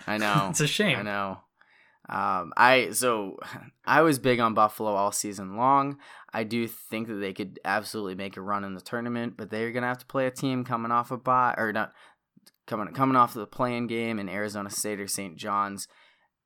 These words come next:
Speaker 1: At least one team from that first four, uh, has made it to the second round, a lot of times going all the way to the Sweet sixteen.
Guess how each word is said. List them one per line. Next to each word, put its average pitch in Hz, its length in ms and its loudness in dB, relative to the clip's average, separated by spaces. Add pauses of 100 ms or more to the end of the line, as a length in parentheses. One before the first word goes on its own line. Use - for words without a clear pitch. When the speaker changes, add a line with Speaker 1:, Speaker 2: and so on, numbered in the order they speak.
(260)
Speaker 1:
At 139 80 6
least 156 180 4
one 127 180 2
team 120 300 -4
from 104 180 -6
that 101 180 -4
first 98 360 -6
four, 101 380 -4 (1120)
uh, 78 220 -6
has 101 260 -4
made 98 360 -4
it 104 220 -2 (380)
to 117 200 -4
the 104 120 -4
second 104 400 -2
round, 101 500 -4
a - 80 -8
lot 104 240 4
of 107 60 -8
times 98 400 -4
going 101 260 -4
all 98 120 -4
the 101 80 -6
way 104 120 -4
to 98 100 -6
the 95 80 -10
Sweet 101 300 -4
sixteen. 135 580 -6